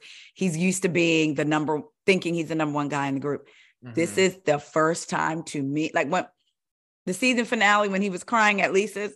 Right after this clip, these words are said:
Speaker 1: and people were saying they didn't know if it was fake. Now, I believe he realized, "Oh, I'm not gonna be able to talk my way out of this one." When he did it with
Speaker 2: Mm.
Speaker 1: Kristen, took the blame for him and Kristen. Miami girl,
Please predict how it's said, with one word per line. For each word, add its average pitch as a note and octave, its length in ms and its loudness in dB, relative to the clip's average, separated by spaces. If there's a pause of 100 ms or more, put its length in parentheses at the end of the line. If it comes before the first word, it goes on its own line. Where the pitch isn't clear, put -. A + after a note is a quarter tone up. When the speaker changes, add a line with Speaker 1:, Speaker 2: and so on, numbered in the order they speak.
Speaker 1:
and D#3+ 140 -4
people F#3+ 280 -2
were F3+ 120 0
saying F3+ 400 -2 (480)
they F3+ 120 6
didn't F3 240 -2 (340)
know F#3 140 0
if F#3+ 100 -4
it G3 80 0
was F#3+ 160 -2
fake. F#3+ 240 2
Now, F3+ 180 4
I C4+ 40 4
believe B3 280 0
he A#3+ 140 -4
realized, F#3 640 -2 (920)
"Oh, F3 120 4
I'm E3+ 180 -2
not D#3 100 -4
gonna D3+ 140 -4
be D3 60 0
able C#3 120 -8
to C#3 60 -10
talk D3 160 -6
my C#3+ 120 -6
way C#3 140 -4
out A#2+ 140 -6
of B2+ 80 -6
this C3 160 -8
one." - 180 -8 (760)
When F#3 200 6
he G#3 120 8
did G3+ 180 10
it G#3 80 6
with D#3 160 -2
Speaker 2:
Mm. - 200 -18
Speaker 1:
Kristen, B3+ 380 6
took A#3 220 2
the G#3+ 60 2
blame F#3+ 400 4
for F#3 140 2
him F3+ 200 2
and F3+ 100 -2
Kristen. C#3+ 480 -2 (800)
Miami G3+ 640 8
girl, D#3+ 200 4